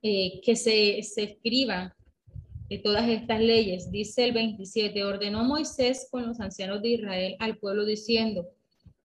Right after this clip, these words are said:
'Guardaréis todos los mandamientos que yo os prescribo hoy.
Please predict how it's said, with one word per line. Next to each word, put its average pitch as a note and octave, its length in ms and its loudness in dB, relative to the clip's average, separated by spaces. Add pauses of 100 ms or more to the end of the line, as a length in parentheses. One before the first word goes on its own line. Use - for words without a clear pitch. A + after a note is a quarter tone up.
(160)
'Guardaréis A3+ 920 4
todos C4+ 320 2
los C4 160 -6
mandamientos G3+ 840 -4
que G3+ 160 0
yo F#3+ 160 0
os A3 180 -4
prescribo F#3+ 720 -2
hoy. F3+ 240 -2